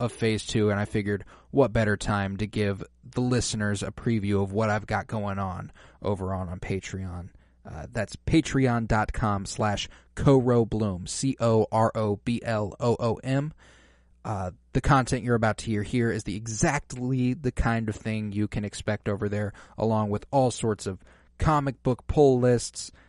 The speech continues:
uh, movie reviews if I'm not reviewing it on the main show. Uh, if I go see a movie in theater, I'm probably gonna review it on the Patreon.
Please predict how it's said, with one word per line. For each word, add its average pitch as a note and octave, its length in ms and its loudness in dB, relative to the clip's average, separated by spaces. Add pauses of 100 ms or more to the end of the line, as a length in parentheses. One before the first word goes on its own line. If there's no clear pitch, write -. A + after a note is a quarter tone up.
(240)
uh, F#2 240 -4 (420)
movie C#3+ 460 10
reviews A#2+ 520 6
if A2 100 -2
I'm A2 140 2
not G#2+ 240 0 (240)
reviewing A2+ 480 2
it A2+ 240 -4
on A2+ 200 0
the A2+ 60 0
main A#2 300 0
show. A2+ 460 2 (500)
Uh, C#2+ 120 -10
if - 120 -8
I G#2+ 80 2
go A2 120 0
see A2+ 180 -2
a A2+ 60 0
movie A2+ 280 2
in A2 100 -2
theater, A2+ 440 0
I'm G#2 120 -4
probably A#2+ 460 0
gonna A#2 240 -2
review A2+ 300 0
it A#2 60 2
on A2+ 120 0
the A2 60 -2
Patreon. A2 640 -2